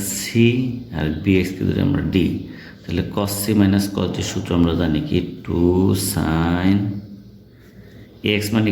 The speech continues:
কি সি, বি এক্স মানে ডি। তাহলে sin c plus d, c plus d by two sin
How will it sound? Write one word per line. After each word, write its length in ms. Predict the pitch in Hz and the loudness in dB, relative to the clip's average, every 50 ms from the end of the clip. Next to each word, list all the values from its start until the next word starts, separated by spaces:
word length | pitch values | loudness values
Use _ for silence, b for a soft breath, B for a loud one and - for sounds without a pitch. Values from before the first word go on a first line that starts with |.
| 104 | 2
কি 60 | 104 98 98 - | 2 2 0 0
সি, 160 | - - 117 123 131 131 - 127 98 | 2 2 4 4 4 2 0 0 2
বি 80 | 92 90 87 | 2 4 4
এক্স 120 | 87 - - - | 2 0 0 0
মানে 180 | 101 - 50 - - - - | 0 0 0 0 -2 2 2
ডি। 120 | 101 90 - - - - - | 2 2 2 0 -4 -6 -6
তাহলে 260 | - 76 80 87 90 101 113 110 - - - | -6 -2 0 2 2 2 0 -2 -4 -6 -6
sin 280 | - 85 78 82 90 92 87 - - | -4 -4 -2 -2 -2 -2 -2 -4 -2
c 20 | - 117 117 120 117 117 | 2 2 4 4 2 0
plus 240 | - 98 92 87 85 87 85 - | -2 -2 0 0 -2 -4 -4 -4
d, 20 | 82 85 85 - - - - - - - - - B B B B B B B B - - - - | -4 -4 -4 -6 -8 -12 -14 -18 -20 -20 -20 -20 B B B B B B B B -14 -10 -6 -6
c 40 | - - 95 95 98 98 98 98 98 - - | -2 2 4 4 4 6 4 4 2 0 -4
plus 320 | - 82 85 80 82 - 101 104 - - - | -4 -4 -4 -2 -2 -2 -4 -6 -8 -8 -6
d 20 | - - 98 101 98 98 - | -4 -2 0 2 0 2 0
by 160 | 87 87 85 87 85 - - | 0 -2 -2 -4 -6 -8 -4
two 220 | - 104 107 110 117 131 - - - - - - - - - - - - - - - B B B B B B B B B - - - - - - | -2 0 2 2 0 0 -2 -6 -10 -14 -16 -18 -20 -20 -20 -20 -20 -20 -20 -20 -20 B B B B B B B B B -20 -20 -16 -10 -4 -4
sin 420 | - - 101 92 90 90 90 87 | 0 2 2 2 2 2 2 2